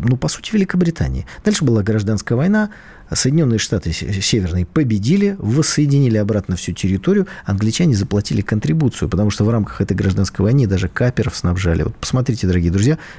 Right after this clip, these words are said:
капер Алабама. Вам будет очень, очень и очень интересно. У них это не получилось, у англичан, разделить Соединенные Штаты Америки.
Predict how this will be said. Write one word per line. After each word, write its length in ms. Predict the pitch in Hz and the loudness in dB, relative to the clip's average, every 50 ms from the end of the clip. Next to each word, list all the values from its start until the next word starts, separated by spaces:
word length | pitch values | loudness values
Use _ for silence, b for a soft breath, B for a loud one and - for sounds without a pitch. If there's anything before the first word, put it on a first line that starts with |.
| B | B
капер 300 | - 127 120 - 113 98 | -2 -2 -2 0 0 0
Алабама. 460 | 98 98 104 101 95 92 82 73 71 69 | 0 2 2 2 2 2 2 2 2 2
Вам 160 | 78 98 101 | 2 2 2
будет 240 | 95 101 90 - - | 2 0 0 -2 -4
очень, 200 | 92 80 - - - B B B B B B B B - | -4 -2 -2 -4 -6 B B B B B B B B 0
очень 340 | 101 107 117 - - 101 | 0 0 2 2 2 2
и 60 | 101 98 | 4 2
очень 260 | 95 - 104 95 92 | 2 2 2 2 2
интересно. 460 | 90 - - 90 76 64 - - - - | 2 2 0 -2 -4 -4 -6 -8 -8 -2
У 100 | - 143 | 2 2
них 180 | 156 170 151 - | 2 2 2 0
это 160 | 120 - 117 | -2 0 0
не 100 | 110 107 | 0 0
получилось, 640 | 107 - 110 110 107 - - 190 208 220 202 - - - | 0 0 0 0 0 0 2 2 2 2 0 -4 -6 -6
у 140 | - 135 147 | -2 0 0
англичан, 420 | 147 143 151 151 - - 151 135 | 2 2 0 0 0 0 0 0
разделить 460 | 123 127 120 131 135 139 139 139 131 - | 2 0 0 0 0 0 0 0 0 -2
Соединенные 320 | - 135 135 139 131 131 | -2 0 0 2 2 0
Штаты 260 | 123 - - 113 - | 0 0 -2 -2 0
Америки. 360 | 113 110 110 104 107 - - | 0 0 2 0 0 -2 -6